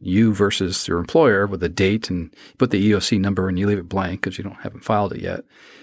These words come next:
And you put the caption of, you know, you know, "Bob Jones, he says, do solemnly swear and tells the truth under penalty of perjury." And you just identify all the facts in chronological order.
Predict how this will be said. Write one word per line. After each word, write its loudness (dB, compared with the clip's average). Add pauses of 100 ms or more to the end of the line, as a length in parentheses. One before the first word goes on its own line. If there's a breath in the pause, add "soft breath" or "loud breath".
(300 loud breath)
And 4
you 4 (540)
put 0
the -6
caption 2
of, 0
you 2
know, -2 (840)
you -2
know, -4
"Bob 2
Jones, 4
he 0
says, 0
do -6
solemnly -2
swear 0
and -4
tells -2
the -2
truth -6
under -6 (380 soft breath)
penalty 2
of -2
perjury." 2 (400 loud breath)
And 2
you 4
just -2
identify 2
all -2
the -4
facts -2
in -6
chronological -6
order. 2